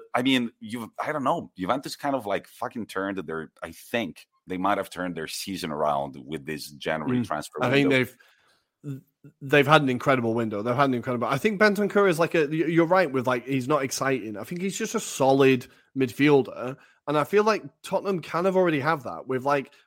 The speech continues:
Speaker 2: players like Oliver Skipp, Harry Winks. Like, they've got players that can just get the ball, pass it, win the ball. I don't feel like he's gonna do anything that they haven't already got.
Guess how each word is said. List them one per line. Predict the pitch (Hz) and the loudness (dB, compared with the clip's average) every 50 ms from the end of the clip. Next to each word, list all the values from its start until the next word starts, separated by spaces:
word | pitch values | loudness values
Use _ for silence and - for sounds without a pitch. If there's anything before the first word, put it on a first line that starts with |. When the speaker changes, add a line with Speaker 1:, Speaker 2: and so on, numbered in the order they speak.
| _ _ | _ _
Speaker 2:
players | - 165 180 180 165 160 | 0 0 0 0 0 0
like | 156 139 - | 0 0 0
Oliver | 139 147 143 139 143 131 | 0 -2 -2 -2 -4 -6
Skipp, | - - - 139 135 135 131 - - | -8 -4 0 2 2 2 0 -2 -2
Harry | - 143 139 139 131 | 0 0 0 0 0
Winks. | 117 127 131 135 131 135 135 - - - - - _ _ _ _ _ _ _ _ | 0 0 0 0 0 -2 -4 -6 -10 -14 -14 -16 _ _ _ _ _ _ _ _
Like, | 143 139 143 139 | 2 2 2 2
they've | 156 160 131 | 0 -2 0
got | - 175 202 - - | 2 2 2 2 0
players | - 170 143 131 120 113 113 | 0 0 0 2 0 -2 -4
that | 123 110 | -8 -10
can | - 120 | -10 -10
just | 123 117 - | -10 -10 -8
get | - 131 120 135 | -6 -6 -6 -6
the | 127 | -4
ball, | 120 123 123 117 110 | -4 -2 -2 -2 -4
pass | - - 127 120 - - 120 | -4 -4 -4 -4 -4 -6 -8
it, | 113 - - | -8 -8 -8
win | 123 123 123 120 | -6 -6 -4 -4
the | 120 | -4
ball. | 113 123 117 113 110 107 | -4 -2 -2 -2 -2 -2
I | 113 131 | 0 0
don't | 151 175 - 156 | -2 -2 -4 -8
feel | - - 165 165 180 185 | -6 -2 0 0 2 2
like | 175 160 143 127 - | 2 2 2 2 0
he's | - 139 120 - | -2 -6 -4 -4
gonna | 139 135 131 | -4 -4 -4
do | 120 127 127 123 | -2 -2 -2 -2
anything | 120 127 127 123 - 123 117 | -2 -2 -4 -4 -6 -8 -8
that | 117 - | -8 -8
they | 117 117 | -8 -8
haven't | - - 123 123 127 120 | -6 -6 -6 -4 -6 -8
already | 101 120 117 113 107 110 107 - - | -8 -8 -8 -8 -8 -10 -14 -10 -6
got. | 135 147 135 101 - | -4 -4 -2 -4 -6